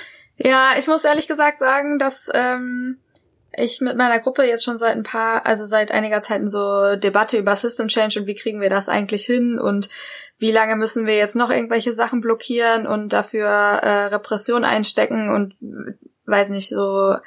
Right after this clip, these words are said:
eins Komma vier Millionen Fridays for Future Leute waren auf der Straße im September und es ist irgendwie klar, dass die Mehrheit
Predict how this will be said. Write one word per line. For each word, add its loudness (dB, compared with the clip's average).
eins 0
Komma 0
vier 0
Millionen 0
Fridays 2
for 0
Future 2
Leute 4
waren 4
auf 0
der 0
Straße 0
im -6
September 2
und -4
es -6
ist -8
irgendwie -4
klar, 0
dass -8
die -10
Mehrheit -6